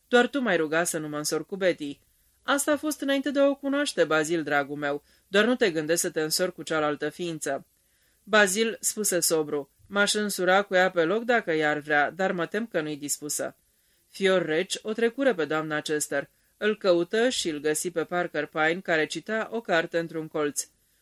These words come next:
„Trebuie să faceți ceva. Viața băiatului meu va fi distrusă.” Domnul Parker Pine începuse să cam obosească de distrugerea vieții lui Basil. „Ce pot să fac?”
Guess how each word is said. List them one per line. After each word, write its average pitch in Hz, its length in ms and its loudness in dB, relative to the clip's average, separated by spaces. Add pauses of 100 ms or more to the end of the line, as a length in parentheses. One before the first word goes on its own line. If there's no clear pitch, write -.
(160)
„Trebuie 226 380 4
să 147 140 -4
faceți 190 420 -4
ceva. 208 440 2 (220)
Viața 208 400 0
băiatului 165 480 2
meu 196 200 -2
va 151 120 -2
fi 160 140 -10
distrusă.” 151 640 -4 (320)
Domnul 214 440 2
Parker 175 380 2
Pine 196 340 2 (240)
începuse 240 540 0
să 185 160 2
cam 156 220 -2
obosească 165 580 0
de 147 120 -4
distrugerea 151 600 0
vieții 156 320 -8
lui 139 160 -10
Basil. 170 500 -2 (200)
„Ce 262 140 -8
pot 185 180 -4
să 170 140 -2
fac?” 151 380 -8